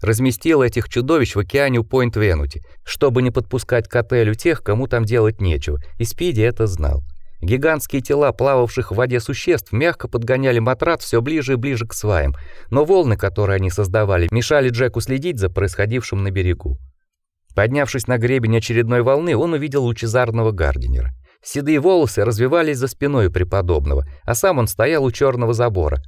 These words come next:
поднеся к плечу охотничий карабин большого калибра с длинным стволом. Матрац нырнул во впадину,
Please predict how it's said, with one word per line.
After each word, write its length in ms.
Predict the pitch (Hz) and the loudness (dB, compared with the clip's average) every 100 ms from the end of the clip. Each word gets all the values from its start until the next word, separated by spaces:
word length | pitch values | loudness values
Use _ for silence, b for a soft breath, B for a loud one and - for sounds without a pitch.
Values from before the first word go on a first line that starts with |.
| - | -4
поднеся 380 | 101 104 110 110 | -2 0 0 0
к 100 | - | 0
плечу 360 | 123 117 175 | -2 0 2
охотничий 500 | 131 - 110 101 - | 2 2 0 0 -2
карабин 460 | - 113 113 165 131 | 0 0 2 0 2
большого 360 | 101 - 113 95 | 0 0 0 0
калибра 460 | 113 127 147 104 | 0 0 0 0
с 60 | 85 | 2
длинным 320 | 98 110 95 | 2 0 0
стволом. 500 | - 95 92 69 62 - - _ b b | -2 0 0 2 0 -4 -18 _ b b
Матрац 480 | 101 117 160 180 175 | -2 0 2 0 0
нырнул 360 | 151 135 147 143 | -2 0 0 2
во 140 | 139 | 0
впадину, 540 | 123 - 92 69 67 | -2 0 0 0 -4